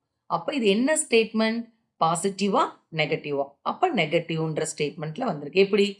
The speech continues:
not வந்திருக்கா? அப்ப நெகட்டிவ். அப்ப நம்ம ஆன்சர் எழுதும் போது எப்படி வரணும்?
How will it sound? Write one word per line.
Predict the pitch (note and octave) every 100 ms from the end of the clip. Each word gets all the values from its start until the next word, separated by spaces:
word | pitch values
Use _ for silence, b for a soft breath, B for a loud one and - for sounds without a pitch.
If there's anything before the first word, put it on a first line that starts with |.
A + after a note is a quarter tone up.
| b b
not | G3+ G3+ G3
வந்திருக்கா? | E3 E3 D4+ D4
அப்ப | A#3+ E4
நெகட்டிவ். | A#3 D#3 D#3+ D3+ - _ _ -
அப்ப | F#3 F3 D3+
நம்ம | D#3+ C#3
ஆன்சர் | D3+ C#4+ - E4
எழுதும் | G3+ F3
போது | E3 G3
எப்படி | F#3+ F#3 A3
வரணும்? | G3 F3+ F#3+